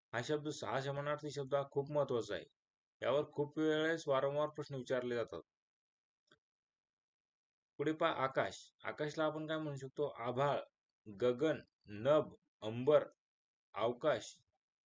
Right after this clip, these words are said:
अंतरिक्ष, व्योम, ख, अंतराळ, वियत आणि वितान. पहा, बऱ्याच वेळेस हा आकाश हा शब्द सुद्धा तुम्हाला विचारला जाऊ शकतो.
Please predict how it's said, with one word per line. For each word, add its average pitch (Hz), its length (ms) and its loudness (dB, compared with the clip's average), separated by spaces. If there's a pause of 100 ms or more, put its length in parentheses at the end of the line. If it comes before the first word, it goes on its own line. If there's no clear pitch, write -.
(400)
अंतरिक्ष, 127 800 0 (280)
व्योम, 123 460 0 (680)
ख, - 140 -4 (380)
अंतराळ, 120 640 2 (240)
वियत 131 460 -2
आणि 147 280 -4
वितान. 113 320 -2 (1500)
पहा, 131 240 0 (960)
बऱ्याच 151 300 4
वेळेस 165 400 0
हा 147 140 -2
आकाश 151 520 -2
हा 143 100 0
शब्द 143 260 -2
सुद्धा 143 440 2 (600)
तुम्हाला 139 260 2
विचारला 139 420 4
जाऊ 135 120 2
शकतो. 110 420 -4